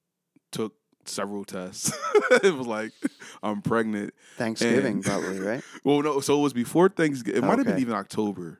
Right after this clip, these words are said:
Speaker 2: Okay.
Speaker 1: Um,
Speaker 2: Anyway, sorry, go
Speaker 1: you
Speaker 2: on.
Speaker 1: know, it's all <laughs> good. Uh, the reason why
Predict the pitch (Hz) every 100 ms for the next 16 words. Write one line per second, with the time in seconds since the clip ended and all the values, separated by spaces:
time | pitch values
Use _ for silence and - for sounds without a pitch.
0 | - 107 101 98 92 82 - _ _ _
1 | _ - 113 110 104 - 107 101 135 170
2 | 131 143 - 180 160 - - 330 160 98
3 | - - - - _ 117 117 107 98 92
4 | 90 _ _ _ _ _ _ _ _ _
5 | - _ _ _ _ - 110 131 147 120
6 | 110 113 107 101 101